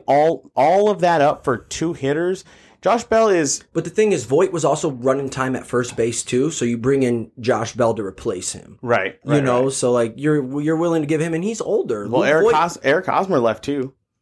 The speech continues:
Speaker 2: Yeah, but L-, Eric Hosmer didn't want to be involved in that deal, and they're like, "Cool, we'll find a place that
Speaker 1: Yeah.
Speaker 2: makes you,
Speaker 1: And you're
Speaker 2: like,
Speaker 1: going to
Speaker 2: that,
Speaker 1: the Red
Speaker 2: that
Speaker 1: Sox.
Speaker 2: wants you."
Speaker 1: But
Speaker 2: Because you gotta look at Eric Hosmer, though. He was brought in to be the third superstar. I don't mean to cut you off. With those,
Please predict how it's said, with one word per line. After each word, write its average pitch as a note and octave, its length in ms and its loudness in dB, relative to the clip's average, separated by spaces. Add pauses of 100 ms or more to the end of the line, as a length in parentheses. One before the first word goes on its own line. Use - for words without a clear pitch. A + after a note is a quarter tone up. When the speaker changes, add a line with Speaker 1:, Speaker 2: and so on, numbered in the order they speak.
(120)
Speaker 2:
Yeah, F3+ 220 0
but D3+ 180 -2
L-, D#3 220 -6
Eric F3 220 2
Hosmer F3 260 0
didn't D3+ 180 -2
want D3 120 -2
to C#3 40 -2
be C#3 120 -2
involved C3+ 320 0
in A#2 120 -6
that C3 220 -4
deal, A#2 220 0
and A#2 80 0
they're A#2+ 100 2
like, A#2 180 0
"Cool, D#3 220 0
we'll C3 80 -2
find C3+ 240 -4
a A2+ 40 -6
place B2 280 -2
that A#2+ 120 -4
Speaker 1:
Yeah. G#2 220 2
Speaker 2:
makes D3 300 0
you, C3 120 -2
Speaker 1:
And G#2+ 100 -10
you're B2 80 2
Speaker 2:
like, A#2 120 2
Speaker 1:
going A#2 140 2
to A2+ 60 2
Speaker 2:
that, G#2+ 60 2
Speaker 1:
the A2+ 40 2
Red A2+ 200 2
Speaker 2:
that C#3+ 100 4
Speaker 1:
Sox. B2+ 100 -2
Speaker 2:
wants E3+ 260 0
you." D#3+ 60 -2
Speaker 1:
But D#3+ 80 0
Speaker 2:
Because D#3+ 220 2
you F#3+ 80 -2
gotta G3+ 140 2
look G#3 140 2
at F3+ 100 -2
Eric F#3+ 200 0
Hosmer, E3+ 380 -2
though. F#3 200 0 (240)
He F3 160 -4
was G3 160 2
brought D#3+ 280 0
in E3 100 0
to D3 80 0
be C3+ 140 -2
the A#2+ 100 -2
third C3 360 0
superstar. D3 520 -4
I C#3+ 40 0
don't C3+ 120 -4
mean B2+ 140 -4
to A2 60 -6
cut A#2+ 280 -4
you G#2+ 100 -4
off. A2+ 280 -2 (340)
With C#3 200 0
those, D3 400 0